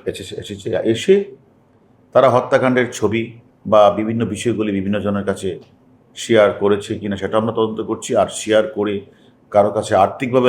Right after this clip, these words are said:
লাভবান হয়েছে কিনা এবং কাদের কাছে আর্থিকভাবে লাভবান হয়েছে, সবগুলি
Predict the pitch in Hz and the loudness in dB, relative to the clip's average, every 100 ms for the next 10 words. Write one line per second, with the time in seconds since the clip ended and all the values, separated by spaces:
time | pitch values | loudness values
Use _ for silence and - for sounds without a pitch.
0 | 117 113 117 110 113 110 101 107 113 131 | 4 4 2 2 -2 -4 -8 -6 -8 -10
1 | _ _ _ _ 95 - 110 143 147 143 | _ _ _ _ -12 0 2 2 0 0
2 | 135 120 - 117 113 110 104 107 101 104 | 2 0 0 -4 2 2 2 0 0 -2
3 | 104 101 156 165 143 | -2 -6 -8 -6 0